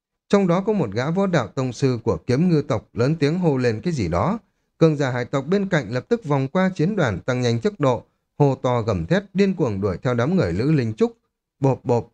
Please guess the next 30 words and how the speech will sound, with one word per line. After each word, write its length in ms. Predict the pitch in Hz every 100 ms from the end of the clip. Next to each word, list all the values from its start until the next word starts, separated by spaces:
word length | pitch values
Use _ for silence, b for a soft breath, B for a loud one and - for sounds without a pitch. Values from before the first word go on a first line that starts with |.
| _
ám 200 | - 131
tiễn 240 | 156 175 190
bắn 200 | 131 190
ra. 280 | 156 143 - _ _ _ _
Hải 200 | 143 123
tộc 240 | - 127
có 100 | -
nỏ 180 | 190 143
tiễn 240 | 95 160 202
đặc 220 | 165 -
biệt 260 | 131 120 _
giống 180 | 127 185
như 100 | 170
mưa 240 | 156 139
rào 260 | 123 117 90
bắn 240 | 104 196
về 180 | 185 95
phía 140 | - 123
sau 180 | - 131
lưng 240 | 131 113
của 100 | 98
đám 240 | 90 156
người, 240 | 190 123 90 - _ _ _
của 140 | 117
đoàn 260 | 110 107 107
đặc 140 | 107 -
phái 160 | 113
viên. 280 | 160 151 143 104 _ _ _
Không 240 | - 117
tốt. 260 | 196 233